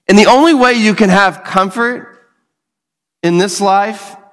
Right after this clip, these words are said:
and the next, life and death, this is the Heidelberg Catechism, question one, as answered by Bertrand Russell. What is your only comfort in life and death? Russell says this,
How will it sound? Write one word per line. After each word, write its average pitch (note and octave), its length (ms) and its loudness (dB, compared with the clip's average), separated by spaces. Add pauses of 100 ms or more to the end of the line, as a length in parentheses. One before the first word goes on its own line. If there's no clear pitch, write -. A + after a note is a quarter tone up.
(140)
and C#3 320 -2
the D3 80 -2
next, - 640 -6
life D#3 280 -4
and D3 100 -8
death, D3 240 -4
this G#3+ 160 -2
is G3+ 120 -2
the E3 120 -2
Heidelberg G#3 440 -6 (220)
Catechism, F#3+ 460 -2
question F#3 380 -6
one, F3 340 -2 (320)
as F3+ 180 -2
answered F#3+ 420 -6
by D#3 140 -4
Bertrand D#3+ 320 -6
Russell. D3+ 240 -6
What F3 160 -2
is B3 180 -6
your C4 160 -4
only A#3+ 260 -2
comfort F3+ 600 -6 (260)
in E3+ 160 -4
life F3+ 300 -4
and F3+ 140 -8
death? F3+ 280 -4 (120)
Russell A#3 400 -6
says F#3+ 320 -6
this, E3+ 520 -8